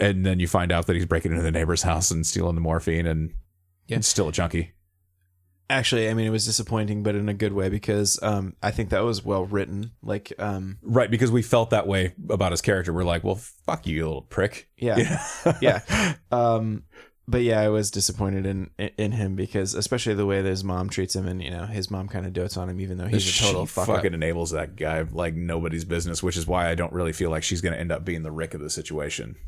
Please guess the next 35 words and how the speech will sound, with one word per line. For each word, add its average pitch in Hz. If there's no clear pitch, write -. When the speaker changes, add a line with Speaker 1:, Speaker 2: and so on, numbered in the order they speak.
Speaker 2:
Yeah. 107
Speaker 1:
Um, 82
Speaker 2:
The 139
other 160
thing, 123
the, 123
the 117
thing 143
that 127
I 110
do 113
like 117
about 110
her 113
character, 101
though, 98
is 98
that 104
she's 147
already 104
too, 107
um, 101
like, 139
uh, 120
Cliff, 190
Cliff 220
is, 131
um, 107
almost 151
kind 143
of 107
a 104
namby-pamby. 110
Uh, 104
like, 101